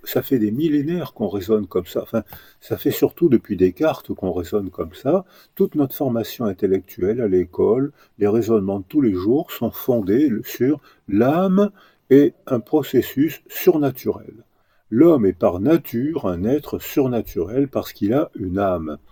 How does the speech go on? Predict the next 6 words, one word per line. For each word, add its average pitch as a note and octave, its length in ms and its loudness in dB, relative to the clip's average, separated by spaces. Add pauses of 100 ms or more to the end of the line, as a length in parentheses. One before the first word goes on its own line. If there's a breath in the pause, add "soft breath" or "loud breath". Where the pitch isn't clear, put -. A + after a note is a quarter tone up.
(260)
Au G2+ 100 0
Moyen F#2 400 -2
Âge, F3+ 320 -2 (380 loud breath)
on G2+ 80 -2
pensait - 480 2
que, E3 360 4